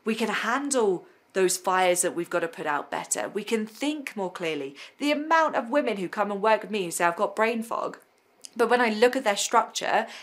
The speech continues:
their organisation, the fact that they live life winging it, I'm never surprised. So how can we start to look at managing ourselves better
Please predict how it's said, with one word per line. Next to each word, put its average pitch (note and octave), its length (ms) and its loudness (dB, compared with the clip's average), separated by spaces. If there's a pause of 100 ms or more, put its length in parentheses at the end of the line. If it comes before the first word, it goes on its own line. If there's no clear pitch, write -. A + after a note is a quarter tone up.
their - 200 6
organisation, G3 1000 0
the F#3+ 60 -2
fact - 300 2
that G#3 120 -6
they G3 120 2
live G#3+ 480 0
life G3 360 2
winging F#3 440 4
it, A3+ 280 -2 (580)
I'm B3 180 -2
never C#4+ 280 0
surprised. - 880 -2 (1160)
So A3+ 240 2
how B3 380 4
can A#3+ 360 -8
we C4+ 220 0
start G3 340 0
to G3 100 -8
look G#3+ 480 0
at D3+ 320 -4 (760)
managing G3+ 880 -2 (280)
ourselves A3 920 2
better - 580 -6